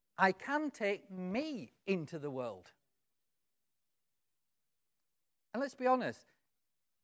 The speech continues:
people have Netflix, Amazon Prime, Sky, internet, all sorts of things. They ain't coming when we ask them.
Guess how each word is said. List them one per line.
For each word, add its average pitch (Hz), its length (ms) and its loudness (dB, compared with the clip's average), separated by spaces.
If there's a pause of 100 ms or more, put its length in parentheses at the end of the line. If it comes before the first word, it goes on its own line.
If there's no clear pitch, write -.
(360)
people 302 360 -2
have 127 360 -6 (540)
Netflix, 208 480 -6 (1120)
Amazon 226 440 0
Prime, 156 420 -6 (280)
Sky, 196 440 2 (800)
internet, 196 560 -2 (380)
all 294 160 12
sorts 190 340 2
of 165 80 -8
things. 151 400 -8 (1040)
They 311 220 12
ain't 302 260 4
coming 175 480 0 (140)
when 151 180 -2
we 139 100 -4
ask - 300 -4
them. 104 140 -12